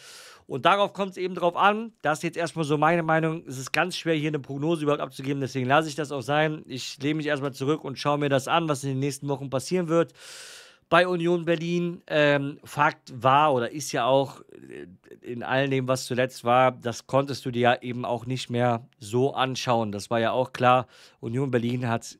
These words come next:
äh, einfach nicht gepunktet. Das war das Problem. Es waren nicht alle Spiele schlecht. Gerade wenn ich daran denke, das, äh, tue ich immer gerne auch als Beispiel nennen, wenn man das Spiel gegen Neapel sieht, auch das in Berlin,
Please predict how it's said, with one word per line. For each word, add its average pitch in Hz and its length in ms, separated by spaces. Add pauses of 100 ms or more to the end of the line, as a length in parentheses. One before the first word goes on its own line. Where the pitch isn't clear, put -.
äh, 113 300
einfach 131 480
nicht 127 340
gepunktet. 131 500
Das 117 140
war 123 80
das 104 80
Problem. 110 260
Es 101 140
waren 135 180
nicht 135 160
alle 131 160
Spiele 147 320
schlecht. 98 300
Gerade 147 240
wenn 165 100
ich 147 140
daran 151 240
denke, 156 420
das, 113 380
äh, 127 220
tue 131 120
ich 131 80
immer 151 160
gerne 147 240
auch 113 60
als 104 140
Beispiel 107 280
nennen, 123 260 (460)
wenn 127 100
man 131 100
das 131 100
Spiel 151 160
gegen 143 140
Neapel 139 420
sieht, 107 260
auch 127 220
das 123 220
in 165 200
Berlin, 127 480